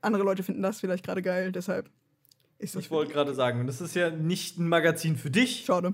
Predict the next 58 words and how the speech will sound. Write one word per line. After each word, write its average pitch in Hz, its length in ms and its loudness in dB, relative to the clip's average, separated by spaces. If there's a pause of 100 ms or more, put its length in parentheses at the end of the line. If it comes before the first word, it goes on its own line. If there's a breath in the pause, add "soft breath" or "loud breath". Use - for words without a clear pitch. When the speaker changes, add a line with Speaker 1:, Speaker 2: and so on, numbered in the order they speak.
Speaker 2:
sondern 165 600 0
für 147 580 2
Speaker 1:
Vielleicht 190 220 -6
mache 185 160 -6
ich - 80 -12
ja 196 80 -8
irgendwann 190 240 -4
mal - 80 -10
eins 196 160 -8
für - 80 -12
mich, - 240 -12
was - 120 -12
ich - 160 -16
geil - 160 -8
finde. 220 220 -8
Speaker 2:
Nee. 359 160 -8
Speaker 1:
Es 427 60 -12
gibt - 160 -2
sogar 254 260 2
lu-, 262 140 0
lustigerweise 226 500 -2
relativ 214 320 -4
viele 214 320 -2
Fotografen, 226 600 -4
die 226 100 -2
ein 220 80 -8
eigenes 226 300 -4
Magazin 240 380 -4
besitzen. 233 420 -4
Also 196 240 -2 (260)
als 208 160 -4
aller-, - 160 2
Speaker 2:
Leute, 151 160 4
ich, 156 220 -4
ich 180 120 -4
komme 160 200 2
nicht 139 80 0
mehr 120 100 2
dazu. 117 180 0
Speaker 1:
als 262 120 0
Speaker 2:
Ich - 40 -2
lass - 40 -2
Speaker 1:
allererstes 233 440 6
Speaker 2:
Lara 214 140 6
Speaker 1:
würde 208 160 6
mir 190 60 6
Speaker 2:
weiterreden. 190 240 4
Speaker 1:
Ranking 254 220 0
einfallen. 254 640 0 (720)
Der 202 160 0
hat 226 100 -4
ein 220 80 -6
eigenes 214 240 -4
Magazin. 220 320 -4
Egal, 196 260 0
sorry, - 280 0 (120)
red 214 140 6
weiter. - 220 -4